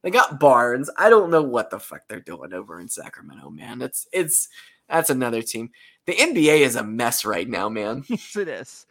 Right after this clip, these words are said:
Speaker 2: So Derpy Gaming, he's a Cavs guy. He's in our, he's in every week. And, uh, he said he loves the core, but doesn't wanna see LeBron come in and trade it away. Hot take.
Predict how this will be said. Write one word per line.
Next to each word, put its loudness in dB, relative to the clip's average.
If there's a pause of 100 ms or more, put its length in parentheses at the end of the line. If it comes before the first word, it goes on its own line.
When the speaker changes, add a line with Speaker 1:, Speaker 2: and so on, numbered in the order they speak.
(240)
Speaker 2:
So -4
Derpy -8
Gaming, -6
he's -12
a -10
Cavs -8
guy. -10
He's -12
in -10
our, -12
he's -10
in -6
every -10
week. -16 (120)
And, -12
uh, -10 (420)
he -8
said -4
he -4
loves 0
the -2
core, -2
but -8
doesn't -6
wanna -6
see -14
LeBron -4
come -8
in -4
and -8
trade -10
it -10
away. -6 (1040)
Hot 4
take. 2